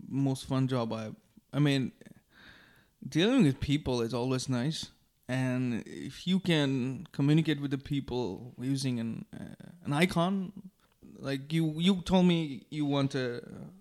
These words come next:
um, something, the graphics. Can you make it graphics or something?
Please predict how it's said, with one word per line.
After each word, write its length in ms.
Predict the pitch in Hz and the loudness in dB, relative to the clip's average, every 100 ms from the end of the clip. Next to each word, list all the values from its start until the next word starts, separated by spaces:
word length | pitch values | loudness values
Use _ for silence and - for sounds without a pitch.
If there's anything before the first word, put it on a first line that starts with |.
| - | -6
um, 380 | 143 127 113 120 _ _ - 170 - | -2 -2 -4 -10 _ _ -6 -6 2
something, 520 | 185 190 - 135 120 - - - - - | 6 8 8 4 2 -6 -20 -20 -20 -8
the 160 | 143 139 | -4 4
graphics. 500 | 156 147 - 131 - | 8 8 6 -2 4
Can 140 | 139 | 6
you 80 | 143 | 8
make 160 | 139 | 6
it 80 | 135 | 4
graphics 440 | 135 127 139 123 127 | 2 0 -2 -8 -10
or 120 | 120 | -8
something? 340 | 123 127 - | -10 -8 -10